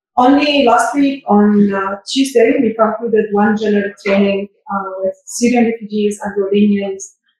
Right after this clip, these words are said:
um, in one of the universities, um, in Al Wafraq City, um, which is, um, a city in Jordan. It's gonna be myself, Melissa, and Anwar.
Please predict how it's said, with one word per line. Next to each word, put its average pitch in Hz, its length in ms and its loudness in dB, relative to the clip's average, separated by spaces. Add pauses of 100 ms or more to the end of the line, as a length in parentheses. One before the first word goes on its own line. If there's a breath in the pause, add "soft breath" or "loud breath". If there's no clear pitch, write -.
(340)
um, 202 540 0 (360)
in 220 120 4
one 220 160 4
of 214 80 -2
the 220 100 2 (120)
universities, 208 960 -2
um, 202 420 0
in 208 100 0
Al 202 100 0
Wafraq 220 320 0
City, 254 360 -4 (320)
um, 208 440 0 (400)
which 214 200 -2
is, 226 140 0 (380)
um, 202 380 -2 (600)
a 233 40 -4
city 226 280 -4
in 208 140 0
Jordan. 202 560 0 (880)
It's 240 140 0
gonna 269 240 4
be 262 80 0
myself, 233 520 -2
Melissa, 226 380 -2 (120)
and 208 120 0
Anwar. 214 340 0